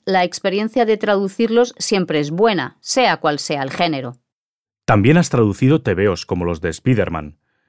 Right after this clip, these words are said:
Speaker 2: ¿En qué se diferencian básicamente estos dos tipos de textos al traducirlos? Además de la brevedad del cómic, por supuesto.
Speaker 1: La traducción de tebeos plantea muchos de los problemas que se encuentran en otros textos,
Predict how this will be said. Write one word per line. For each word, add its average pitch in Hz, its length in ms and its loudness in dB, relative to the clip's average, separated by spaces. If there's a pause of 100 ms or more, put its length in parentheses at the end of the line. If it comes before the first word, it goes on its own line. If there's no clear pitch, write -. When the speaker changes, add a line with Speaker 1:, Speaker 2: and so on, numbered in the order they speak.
(340)
Speaker 2:
¿En 135 180 6
qué 208 160 2
se 220 120 4
diferencian 101 560 0
básicamente 98 840 -2
estos 98 300 -4
dos 101 200 -2
tipos 98 280 -2
de 95 100 0
textos - 400 -6
al 92 100 -2
traducirlos? 87 800 -6 (320)
Además 101 400 2
de 107 120 2
la 92 120 0
brevedad 87 380 -2
del 85 240 -6
cómic, 113 340 2
por 92 200 -4
supuesto. 95 600 -4 (500)
Speaker 1:
La 240 300 4
traducción 277 600 0
de 294 100 2
tebeos 247 560 2
plantea 175 540 0
muchos 180 480 -2
de 165 80 0
los 165 180 -4
problemas 175 500 -2
que 175 120 -2
se 165 140 -2
encuentran 170 640 0
en 147 100 0
otros 147 320 -6
textos, 190 500 -4